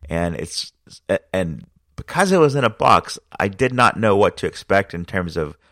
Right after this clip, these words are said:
what the plants would look like. Uh, what I'd ordered were, uh, a areca palm tree and a fiddle leaf fig tree, both of which,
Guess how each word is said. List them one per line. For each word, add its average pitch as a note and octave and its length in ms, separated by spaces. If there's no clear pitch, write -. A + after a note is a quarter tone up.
what F2 200
the F2 80
plants F2+ 400
would E2+ 140
look - 180
like. A2 300
Uh, E2+ 160
what F#2+ 160
I'd G2+ 140
ordered A2 380
were, F2+ 460
uh, D2 320
a E2 300
areca G2+ 320
palm G#2+ 320
tree B2 320
and F2+ 320
a D#2+ 240
fiddle G2+ 400
leaf F#2 220
fig - 420
tree, - 400
both F#2 220
of F2 140
which, - 420